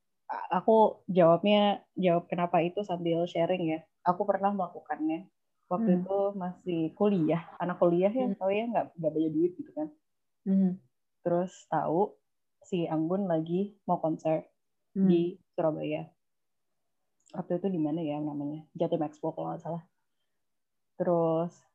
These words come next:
Speaker 1: mahal kan ya tiket konsernya Anggun. <laughs> Eh, dibela-belain, pakai banget. Kayak nggak tahu gimana caranya, mungkin gitu,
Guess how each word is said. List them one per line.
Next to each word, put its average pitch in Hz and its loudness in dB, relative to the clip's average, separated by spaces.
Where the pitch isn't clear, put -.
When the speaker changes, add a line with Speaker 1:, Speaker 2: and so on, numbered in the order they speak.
Speaker 1:
mahal 254 4
kan 196 0
ya 165 4
tiket 180 -6
konsernya 180 -2
Anggun. 170 -2
<laughs> - -8
Eh, 175 0
dibela-belain, 208 6
pakai 208 0
banget. 202 6
Kayak 175 2
nggak 208 4
tahu 196 6
gimana 214 6
caranya, 196 2
mungkin 220 4
gitu, 165 -2